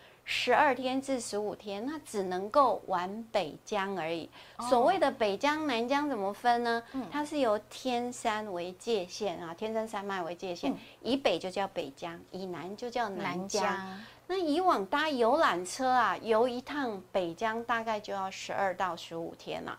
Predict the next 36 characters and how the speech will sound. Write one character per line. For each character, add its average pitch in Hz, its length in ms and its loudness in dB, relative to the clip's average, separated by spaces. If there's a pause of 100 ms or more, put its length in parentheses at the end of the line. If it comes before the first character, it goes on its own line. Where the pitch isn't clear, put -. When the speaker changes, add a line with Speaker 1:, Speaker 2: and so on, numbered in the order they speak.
(140)
Speaker 2:
嗯。 262 320 -4
Speaker 1:
那 285 140 2
我 233 160 4
们 214 160 0
这 294 180 2
一 240 60 0
次 - 220 -2
啊， 208 120 0 (120)
南 220 340 2
北 214 180 4
疆 254 240 0
一 262 80 0
起 294 200 2
玩， 180 300 4 (500)
可 220 340 4
以 254 340 2 (120)
把 180 120 2
它 220 380 -4 (240)
一 214 160 0
次 240 240 0
十 226 160 -6
五 202 100 -2
天 196 340 -6 (440)
完 185 180 4
成。 190 240 -2 (380)
Speaker 2:
嗯。 269 180 -2
Speaker 1:
主 202 160 0
要 254 200 6
就 254 160 0
是 247 120 -8
我 214 140 -4
们 185 180 -10
靠 220 240 -6
这 208 140 -10
个 202 100 -8
火 180 280 -12